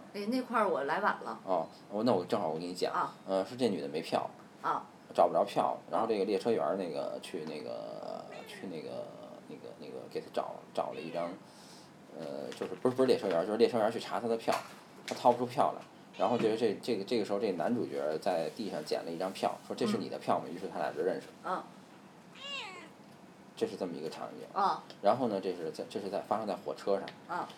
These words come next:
Speaker 2: 然后这个火车呢，后来呢，就是由于冬天嘛，大雪给它封住了，这火车走不了了。
Speaker 1: 啊。
Speaker 2: 于是呢，这个，这个时候这个，
Speaker 1: 这儿我就看了，
Speaker 2: 啊，这个，
Speaker 1: 咱们就下车了。
Speaker 2: 这个，这个女孩儿看见外面有一只鹿。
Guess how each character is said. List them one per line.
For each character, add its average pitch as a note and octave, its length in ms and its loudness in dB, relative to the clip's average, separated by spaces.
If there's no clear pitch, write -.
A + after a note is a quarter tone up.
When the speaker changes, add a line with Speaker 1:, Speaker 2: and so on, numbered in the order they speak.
Speaker 2:
然 A#2+ 140 8
后 E3 80 8
这 E3 80 4
个 A#2 80 4
火 F2+ 220 -2
车 C#3+ 260 2
呢， F2 260 0
后 F#2 100 0
来 E2 180 2
呢， F2+ 180 -2
就 G2 140 -6
是 E2 100 -6
由 F2 140 0
于 A2+ 100 -4
冬 C3 200 0
天 B2 160 -2
嘛， G2 160 -2
大 G#2+ 180 0
雪 - 280 -6
给 - 80 -8
它 - 80 -8
封 B2 300 -2
住 G#2 120 0
了， D#2+ 60 -4
这 F#2+ 80 -8
火 E2 160 -6
车 A2+ 80 -4
走 A2 140 -4
不 - 100 -2
了 - 240 0
了。 - 340 -6
Speaker 1:
啊。 G3 240 2
Speaker 2:
于 A2+ 140 -2
是 B2 160 2
呢， E2+ 240 -2
这 E2 220 -2
个， D#2 180 -4
这 A#2 140 0
个 F#2+ 100 -4
时 - 80 -8
候 F#2 160 -4
这 G2+ 60 -4
个， F#2+ 60 -2
Speaker 1:
这 B3 60 2
儿 G3 100 4
我 D#3 40 2
就 - 120 -4
看 - 200 -4
了， - 160 -8
Speaker 2:
啊， F#2 160 2
这 D#3+ 140 2
个， F#2+ 60 0
Speaker 1:
咱 F2+ 60 2
们 - 80 2
就 - 60 0
下 F3+ 160 2
车 C4 200 2
了。 B3 40 6
Speaker 2:
这 G#3 80 4
个， - 0 -
这 - 0 -
个 F#2 80 -2
女 - 80 -6
孩 - 140 -6
儿 E2+ 60 -2
看 - 180 -6
见 F2+ 100 -4
外 G#2 100 0
面 D#2+ 140 -4
有 - 20 -4
一 - 60 -10
只 A#2 100 -6
鹿。 B2 260 -2